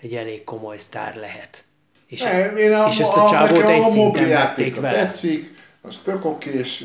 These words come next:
Speaker 2: tényleg. És
Speaker 1: Igen,
Speaker 2: nem
Speaker 1: csak hogy ott nem lesz sok egy kicsit a dudás egy idő után.
Speaker 2: Én nem hiszem, nem hiszem. Én azt gondolom egyébként, hogy a Utahban a Donovan Mitchell épp az volt a baj, hogy nem volt eléggé sztár.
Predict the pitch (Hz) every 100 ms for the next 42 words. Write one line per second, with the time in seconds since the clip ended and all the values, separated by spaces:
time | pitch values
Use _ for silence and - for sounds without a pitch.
0 | - 165 160 143 131 123 - _ - 202
1 | 165 160 180 180 180 180 196 170 151 -
2 | 147 170 147 139 135 139 139 135 135 139
3 | 135 120 120 147 120 127 120 113 113 -
4 | 120 143 123 110 104 - - - - 165
5 | 127 117 - 131 175 180 156 131 127 127
6 | 127 117 107 107 101 - 110 107 104 101
7 | 95 110 110 92 95 101 104 98 _ _
8 | _ - 95 120 117 98 87 85 117 -
9 | 113 104 95 _ _ _ _ _ _ _
10 | - 170 147 - 110 98 98 90 - 95
11 | 92 92 90 95 - _ _ - 156 202
12 | 220 156 117 101 87 - - 62 - -
13 | 60 - _ _ - - - -